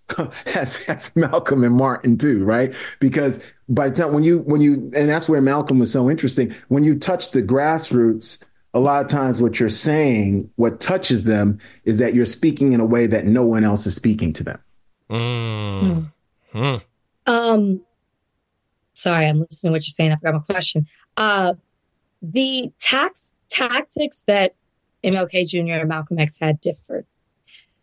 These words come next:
Speaker 3: Did they influence each other, though? 'Cause I, I still just find it so fascinating that all of this is derived from a photo that you saw and you were curious about it. So we know that their tax-,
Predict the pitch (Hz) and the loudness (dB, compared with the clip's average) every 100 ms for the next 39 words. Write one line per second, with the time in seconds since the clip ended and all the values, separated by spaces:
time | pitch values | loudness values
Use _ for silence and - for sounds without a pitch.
0 | _ _ _ _ _ _ - 151 294 392 | _ _ _ _ _ _ -10 0 2 2
1 | - 392 381 349 226 247 - 269 262 254 | 0 0 0 -2 -2 -2 -2 -2 0 -4
2 | 254 214 - 202 170 202 214 226 226 233 | -6 -4 -2 0 0 0 0 -2 -2 -6
3 | - 208 196 - 254 254 247 - 285 294 | -10 -8 -6 -4 -2 -2 -2 -2 -2 -2
4 | - 269 233 240 - 220 - 202 190 208 | -4 -2 -2 -4 -2 -2 -2 -4 -4 -2
5 | 196 185 175 180 165 - 190 226 233 202 | -2 -2 -4 -4 -4 0 2 2 0 -2
6 | 196 180 151 180 170 165 156 175 151 - | -6 -8 -6 -2 0 -2 -2 -4 -4 0
7 | 180 175 160 156 208 170 151 - 147 156 | 0 0 -2 -4 -6 -8 -6 -2 -2 -4
8 | 151 _ _ _ _ _ _ - 185 180 | -14 _ _ _ _ _ _ -4 -2 0
9 | 170 151 - 185 170 160 151 - - - | -2 -2 0 2 2 0 -4 -8 -10 -10
10 | - - _ _ _ _ - 247 220 - | -14 -14 _ _ _ _ 0 2 2 -2
11 | 214 240 277 311 - 262 - 196 165 | -2 2 2 0 -2 -4 -2 -4 -4